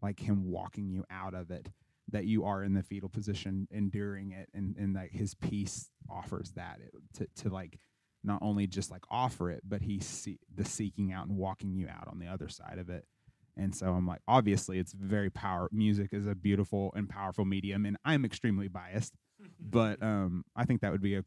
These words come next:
Speaker 1: a really incredible equipping opportunity for our listeners to
Speaker 2: Yeah.
Speaker 1: offer some songs.
Speaker 2: Absolutely.
Speaker 1: So, well, I guess we'll attach that or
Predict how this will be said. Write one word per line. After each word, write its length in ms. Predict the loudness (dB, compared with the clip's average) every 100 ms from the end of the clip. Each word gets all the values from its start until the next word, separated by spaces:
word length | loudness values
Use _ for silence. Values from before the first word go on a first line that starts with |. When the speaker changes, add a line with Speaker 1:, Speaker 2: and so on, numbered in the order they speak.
| _ -6
Speaker 1:
a 160 | 0 2
really 280 | 2 2 0
incredible 480 | -2 0 0 0 -2
equipping 460 | 0 0 2 -2
opportunity 600 | -2 -6 -2 0 0 0
for 300 | -4 -2 -2
our 120 | 0 -2
listeners 560 | -4 -2 0 0 -2 2
to 80 | 4
Speaker 2:
Yeah. 80 | 4
Speaker 1:
offer 300 | 0 -2 -2
some 200 | 0 0
songs. 420 | 2 0 0 -6 _ -4
Speaker 2:
Absolutely. 380 | -4 -2 -2 0
Speaker 1:
So, 240 | 2 0 -4 -12
well, 200 | -6 -2
I 40 | 0
guess 200 | 0 0
we'll 100 | 0
attach 380 | 0 -2 -4 0
that 240 | 2
or 40 | 2